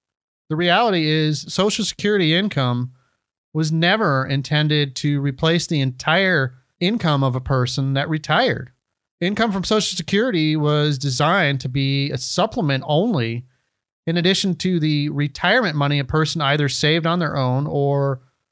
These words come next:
receives through an employer-provided pension. The issue is employer-provided pensions are almost now extinct in America. Employers have chosen to provide their employees with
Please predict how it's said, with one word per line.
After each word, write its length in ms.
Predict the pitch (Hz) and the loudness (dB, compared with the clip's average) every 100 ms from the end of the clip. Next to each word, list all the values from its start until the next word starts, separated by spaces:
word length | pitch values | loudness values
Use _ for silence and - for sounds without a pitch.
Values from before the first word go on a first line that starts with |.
| _ _ - | _ _ -4
receives 480 | 147 - 180 180 | -2 0 0 0
through 280 | - 160 160 | 0 0 2
an 80 | 160 | 0
employer-provided 920 | 143 156 147 156 156 156 135 139 151 | 0 0 0 0 0 -2 0 0 -2
pension. 520 | 156 175 233 185 110 - _ _ _ _ _ _ - | -2 -2 -2 -4 -6 -12 _ _ _ _ _ _ -4
The 100 | 202 | -2
issue 300 | 240 - 160 | 0 0 0
is 380 | 185 180 151 139 | 2 2 2 -2
employer-provided 1000 | 135 196 262 220 180 151 156 151 131 | -2 0 0 0 0 2 2 0 -2
pensions 800 | - 180 254 - 123 113 117 - - _ _ _ _ _ _ _ | -2 0 0 -2 -4 -4 -8 -12 -16 _ _ _ _ _ _ _
are 140 | 151 175 | -2 0
almost 320 | 190 185 - | 2 0 0
now 200 | 160 185 | 0 2
extinct 560 | 160 - - 180 208 135 | 0 -4 0 0 0 0
in 80 | |
America. 600 | 123 117 113 107 - 127 - _ _ _ - | 0 0 -2 -4 -8 -12 -14 _ _ _ -10
Employers 420 | 127 160 180 175 | -6 0 2 2
have 180 | 165 160 | 0 -2
chosen 380 | 156 180 180 170 | 0 0 2 -2
to 100 | 151 | -4
provide 400 | 156 156 170 175 | -4 0 2 2
their 120 | 160 | 0
employees 600 | 147 170 175 180 190 185 | 0 0 0 0 0 0
with 220 | 147 139 | -2 -4